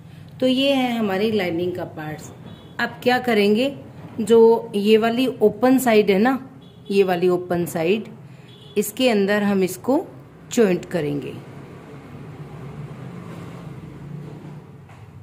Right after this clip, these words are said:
तो आप चाहे तो सुलटे पे सुलटा joint कर ले और इस तरह से भी हम इसको joint कर सकते हैं।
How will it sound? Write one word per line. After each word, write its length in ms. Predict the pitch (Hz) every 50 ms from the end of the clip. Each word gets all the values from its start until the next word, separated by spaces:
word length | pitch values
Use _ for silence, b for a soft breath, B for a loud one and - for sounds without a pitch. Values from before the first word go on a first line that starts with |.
| - - - - - - -
तो 80 | 185
आप 120 | 185 185 -
चाहे 220 | - 202 196 202
तो 140 | 196 208 196
सुलटे 380 | 202 - 226 233 226 233 240
पे 140 | 233 233 233
सुलटा 380 | 220 - 233 226 214 226 226 220
joint 300 | 214 220 208 208 208 -
कर 140 | - 214 202
ले 180 | 196 202 208
और 280 | 208 - - 185 175 175
इस 160 | 175 175 -
तरह 220 | - 170 160 165 160
से 180 | 160 - 190 190
भी 160 | 175 202 202
हम 100 | 196 202
इसको 280 | 196 190 - - - 302
joint 320 | - - 175 156 147 143
कर 160 | - - 151 143
सकते 420 | - - 143 - - - - 143
हैं। 200 | 139 135 143 147